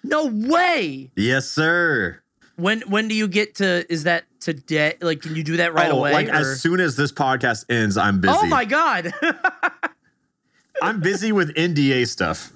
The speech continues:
Speaker 2: but I'll break it and screen share to you.
Speaker 1: Dude, that's insane.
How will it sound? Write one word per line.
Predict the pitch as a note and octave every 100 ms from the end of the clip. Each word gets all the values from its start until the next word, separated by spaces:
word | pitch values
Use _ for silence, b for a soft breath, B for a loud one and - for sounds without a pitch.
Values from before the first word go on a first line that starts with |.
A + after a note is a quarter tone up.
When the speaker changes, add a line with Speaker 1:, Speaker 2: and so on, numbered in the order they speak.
| - -
Speaker 2:
but | E3+
I'll | E3+
break | D3 E3 C#3+
it |
and | A#2+
screen | - B2 A#2+
share | - E2+
to | E2
you. | C#2+ - - _ _
Speaker 1:
Dude, | - F3+ D#3
that's | F3+ -
insane. | E3+ D3 - - D#3+ A2